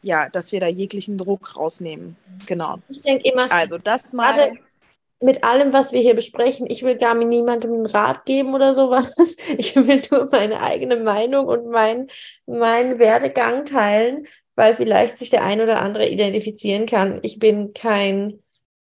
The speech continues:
Speaker 1: Ja.
Speaker 2: kein, kein Spie-, ich will niemandem den Spiegel vorhalten. Ich will eigentlich damit meistens mir selber den Spiegel vorhalten. <laughs>
Speaker 1: Ja, das
Speaker 2: Genau.
Speaker 1: ist, das ist, äh,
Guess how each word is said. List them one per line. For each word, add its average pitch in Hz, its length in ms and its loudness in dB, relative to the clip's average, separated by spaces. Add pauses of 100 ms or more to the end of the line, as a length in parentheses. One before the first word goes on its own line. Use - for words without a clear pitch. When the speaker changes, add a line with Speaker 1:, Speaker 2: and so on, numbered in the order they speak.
Speaker 1:
Ja. 226 140 2
Speaker 2:
kein, 196 500 -6 (840)
kein 190 380 -4
Spie-, 233 440 -8
ich 220 120 -8
will 233 100 4
niemandem 220 300 2
den 190 120 2
Spiegel 254 360 -4
vorhalten. 254 560 4
Ich 240 120 -6
will 214 120 2
eigentlich 240 680 0
damit 202 440 -6
meistens 190 500 -4
mir 170 140 -2
selber 165 320 4
den 170 160 -4
Spiegel 170 380 -6
vorhalten. 208 580 0 (100)
<laughs> 285 680 -2 (920)
Speaker 1:
Ja, 214 200 2 (760)
das 220 120 0
Speaker 2:
Genau. 190 140 -2
Speaker 1:
ist, - 140 -10 (200)
das 208 160 -14
ist, - 300 -14
äh, - 60 -4